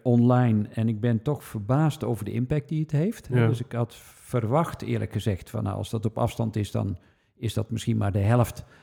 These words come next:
Speaker 1: van wat het contact is, ehm, wat je, wat je één op één hebt als je bij elkaar bent. Ehm, ik vind juist die afwisseling heel prettig, hè. Dus,
Speaker 2: Mhm.
Speaker 1: dus ik heb nu een vorm gevonden waarin ik, eh, één keer per maand mensen echt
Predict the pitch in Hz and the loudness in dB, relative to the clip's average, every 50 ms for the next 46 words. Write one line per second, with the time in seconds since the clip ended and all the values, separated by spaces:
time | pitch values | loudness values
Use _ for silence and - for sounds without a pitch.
0 | _ _ - 117 113 107 107 104 - 101 - - - 110 101 - 131 113 - - | _ _ -4 -2 0 0 0 -2 -4 -6 -10 -4 -4 -4 0 0 0 -2 -2 -2
1 | - 117 113 98 - - - 139 180 113 104 101 101 104 104 101 101 101 98 92 | -2 -2 -2 -2 -4 -8 -10 -8 -6 -4 -4 -2 -4 -4 -4 -4 -4 -4 -6 -8
2 | _ _ _ _ _ _ _ _ _ _ - 117 113 107 - 107 107 107 110 - | _ _ _ _ _ _ _ _ _ _ -4 -4 -4 -2 -4 -6 -4 -4 -4 -2
3 | - 104 98 110 - - 113 107 110 104 113 117 113 104 107 107 - - 104 101 | -2 -2 -2 -2 -2 -2 0 0 0 0 0 0 2 2 2 0 0 -4 -6 -6
4 | - 107 104 101 104 101 - 123 131 143 143 147 160 190 220 - - - _ _ | -6 -6 -6 -4 -4 -2 0 0 0 2 2 2 2 2 0 -2 -8 -20 _ _
5 | _ _ _ _ _ _ _ _ _ _ 127 131 131 127 127 123 127 127 127 127 | _ _ _ _ _ _ _ _ _ _ 2 4 6 6 6 6 4 4 0 -4
6 | 117 - 151 139 135 139 139 131 - - 117 - 123 - - 123 110 - 113 107 | -2 2 4 6 6 6 6 4 4 0 -2 -2 0 0 0 0 2 0 0 0
7 | 101 101 101 95 - - 101 101 - - 101 - - 110 113 120 123 117 110 123 | 2 2 2 0 0 -2 -4 -4 -4 -6 -8 -6 -4 -2 2 4 4 4 4 4
8 | 156 156 - 113 107 95 98 - 117 104 110 117 113 117 110 98 117 123 120 117 | 0 -2 -4 -6 -6 -4 0 0 0 4 4 6 6 6 4 4 4 4 4 4
9 | 113 107 110 98 113 117 110 110 107 107 107 107 101 104 107 95 - 107 101 98 | 2 2 2 4 4 6 6 6 6 6 4 4 4 4 2 2 2 0 0 2
10 | 101 92 87 - - _ - 127 117 104 120 - - 113 104 107 104 104 101 - | 0 -2 -6 -8 -10 _ 0 0 2 2 0 0 0 2 2 2 2 2 0 -2
11 | - - - _ _ _ _ _ - 120 110 104 - - 110 117 - | -6 -12 -18 _ _ _ _ _ -6 -4 -4 -4 -4 -4 -6 -6 -8